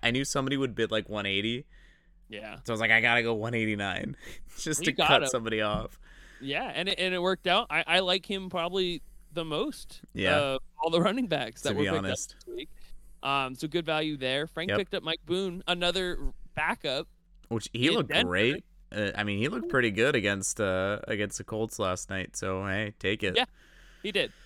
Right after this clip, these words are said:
Speaker 2: He did. And then, uh, Dalton picked up a running back as well, Raheem Mostert, for a hundred.
Speaker 1: Mm-hmm.
Speaker 2: Uh, Jared Goff went for eighty-two bucks to Joel.
Speaker 1: Not bad.
Speaker 2: Uh,
Speaker 1: He's number
Speaker 2: and
Speaker 1: five overall for Q Bs, so, hey, that's good value right there.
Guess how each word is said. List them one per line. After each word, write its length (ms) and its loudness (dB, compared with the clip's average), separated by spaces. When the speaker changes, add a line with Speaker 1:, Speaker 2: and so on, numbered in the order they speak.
Speaker 2:
He 140 -8
did. 300 -6
And 140 -4
then, 420 -2
uh, 480 0
Dalton 240 -2
picked 200 -6
up 120 -6
a 60 -6
running 260 -6
back 220 -4
as 120 -10
well, 220 -4
Raheem 240 -6
Mostert, 400 -12
for 120 -10
a 40 -8
hundred. 340 -4
Speaker 1:
Mm-hmm. 560 -12
Speaker 2:
Uh, 220 -2
Jared 380 -4
Goff 360 -2
went 160 -8
for 160 -12
eighty-two 400 -10
bucks 360 -6
to 100 -16
Joel. 380 -2
Speaker 1:
Not 140 -4
bad. 420 2
Speaker 2:
Uh, 80 -6
Speaker 1:
He's 220 -2
number 180 0
Speaker 2:
and 100 -2
Speaker 1:
five 260 4
overall 380 4
for 140 -6
Q 240 -4
Bs, 280 -2
so, 360 -2
hey, 200 2
that's 200 -4
good 160 -2
value 360 0
right 160 -4
there. 280 2